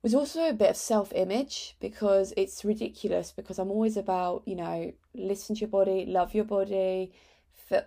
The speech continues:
you know, self-confidence can drop quite quickly when you stop being active.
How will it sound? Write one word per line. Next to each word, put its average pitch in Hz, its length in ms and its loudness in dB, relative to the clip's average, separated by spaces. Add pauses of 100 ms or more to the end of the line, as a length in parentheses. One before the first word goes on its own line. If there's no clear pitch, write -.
you 190 140 -4
know, 180 280 -2 (760)
self-confidence 214 1000 -2
can 208 380 -4
drop 196 280 0
quite - 300 -4
quickly - 380 -6
when 160 120 -6
you 165 80 -8
stop - 380 -6
being 170 240 -4
active. 202 680 -4